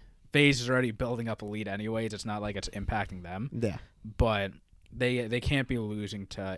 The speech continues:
Speaker 1: eight through twelve just
Speaker 2: No.
Speaker 1: 'cause that's more of a deficit that they're digging themselves in.
Speaker 2: Yeah, and they're separating themselves from competition that is actually close to them.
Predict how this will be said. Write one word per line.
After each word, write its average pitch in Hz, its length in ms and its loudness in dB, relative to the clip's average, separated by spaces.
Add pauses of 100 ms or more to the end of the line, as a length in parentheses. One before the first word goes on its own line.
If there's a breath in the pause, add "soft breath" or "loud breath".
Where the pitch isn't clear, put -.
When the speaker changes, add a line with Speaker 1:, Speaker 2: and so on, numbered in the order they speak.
Speaker 1:
eight 101 200 -6
through 95 180 -12
twelve 92 340 -8 (240)
just 123 240 4
Speaker 2:
No. 104 100 -6
Speaker 1:
'cause 95 280 -8 (540)
that's 110 360 0 (840)
more 120 220 0
of 101 80 -4
a 101 40 -4
deficit 95 560 -6
that 95 160 -4
they're 95 80 -8
digging 92 400 -8 (160)
themselves 95 420 -8
in. 92 140 -8 (180 soft breath)
Speaker 2:
Yeah, 151 260 12
and 147 160 8
they're 156 120 10
separating 151 500 8
themselves 135 420 6
from 117 440 4 (140)
competition 127 580 4
that 110 100 4
is 107 100 0
actually 110 280 2
close 107 300 0
to 107 120 -4
them. 98 240 -8